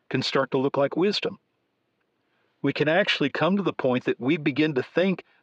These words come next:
that we're operating in wisdom, when in fact, we're operating in foolishness.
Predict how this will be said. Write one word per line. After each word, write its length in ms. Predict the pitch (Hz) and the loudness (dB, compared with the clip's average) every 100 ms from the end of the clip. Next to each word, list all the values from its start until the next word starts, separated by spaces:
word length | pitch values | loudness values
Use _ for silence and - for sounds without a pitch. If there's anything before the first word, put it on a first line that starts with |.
| - | -2
that 160 | 131 | 0
we're 240 | 131 139 127 | 2 0 2
operating 800 | 131 151 - 143 120 117 113 113 - | 0 0 0 0 2 2 2 0 0
in 300 | 117 110 107 | 0 0 0
wisdom, 640 | 165 220 - 95 92 139 _ _ _ _ _ | 0 0 -2 -2 -4 -8 _ _ _ _ _
when 200 | 123 143 | -2 0
in 120 | 135 | 0
fact, 540 | 135 - 190 147 - - _ _ - | -2 0 2 2 0 -8 _ _ -2
we're 180 | 147 - | 0 2
operating 720 | 156 214 - 117 113 131 143 | 2 0 0 2 2 2 -2
in 180 | 156 160 | -2 -2
foolishness. 920 | - 190 247 214 - - - - - | 0 0 2 0 -2 -6 -10 -12 -12